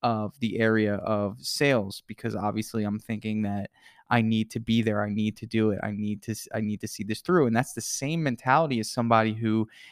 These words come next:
is really tied to the production. Like if a job is going slow or if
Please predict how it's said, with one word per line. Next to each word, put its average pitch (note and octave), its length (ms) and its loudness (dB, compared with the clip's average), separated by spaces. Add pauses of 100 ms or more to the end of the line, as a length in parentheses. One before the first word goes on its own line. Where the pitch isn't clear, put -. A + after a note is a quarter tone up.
is A2+ 180 0
really B2 380 4
tied A#2+ 420 2
to A#2+ 100 -6
the A2 80 -4
production. A#2 580 4
Like G#2 220 -6
if - 60 -10 (100)
a - 80 -6
job A2+ 340 4
is A2+ 100 -4
going A2 340 -2
slow A2+ 720 4 (280)
or A2 440 2
if G#2+ 280 -4